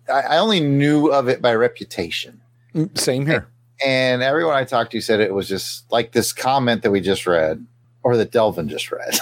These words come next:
Speaker 1: <laughs> that it's just a trippy acid trip. It makes no sense. And I was like, "I know it made a fair amount of sense to me on many
Speaker 2: Yeah,
Speaker 1: levels."
Speaker 2: I think so, too.
Speaker 1: So I could definitely see where, like, if you weren't focused, maybe it's 'cause we were laser focused because we knew we had a podcast about it.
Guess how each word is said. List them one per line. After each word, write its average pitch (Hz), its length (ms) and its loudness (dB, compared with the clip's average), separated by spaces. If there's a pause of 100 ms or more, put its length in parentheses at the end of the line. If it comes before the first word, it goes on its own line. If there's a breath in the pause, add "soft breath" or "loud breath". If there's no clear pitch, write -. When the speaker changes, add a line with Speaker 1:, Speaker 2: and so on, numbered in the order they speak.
(180)
Speaker 1:
<laughs> - 260 -20
that 120 280 0
it's - 440 0
just 104 260 0
a 92 40 -4
trippy 120 760 0
acid 113 400 -2
trip. 110 300 0
It 95 100 -6
makes 101 300 0
no 101 100 2
sense. 95 480 -4
And 101 80 0
I 101 60 4
was 101 100 0
like, 104 180 2 (220)
"I - 60 -8
know 480 320 0 (180)
it 415 40 2 (100)
made 233 80 -16 (400)
a 135 40 -4
fair 196 340 0
amount 170 220 2
of 120 40 -2
sense 113 340 -4
to 101 60 -10
me 87 280 -8 (380)
on 95 640 2
many 104 240 2
Speaker 2:
Yeah, 370 160 4
Speaker 1:
levels." - 440 -2 (180)
Speaker 2:
I 151 80 0
think 196 220 -2
so, 117 120 -6
too. 127 160 -4
Speaker 1:
So 120 460 2
I 180 180 0
could 175 220 -2
definitely 208 400 0
see 147 240 0
where, 165 160 2
like, 120 180 0
if - 120 -6
you 135 140 0
weren't 143 200 0
focused, 127 320 -2
maybe 202 240 0
it's 254 100 -2
'cause 185 180 0
we 175 140 2
were 165 140 2
laser 127 320 2
focused 131 480 -2
because 110 240 0
we 110 100 0
knew 113 140 2
we 113 80 4
had 107 120 2
a - 40 -4
podcast - 500 -4
about - 200 -18
it. - 20 -20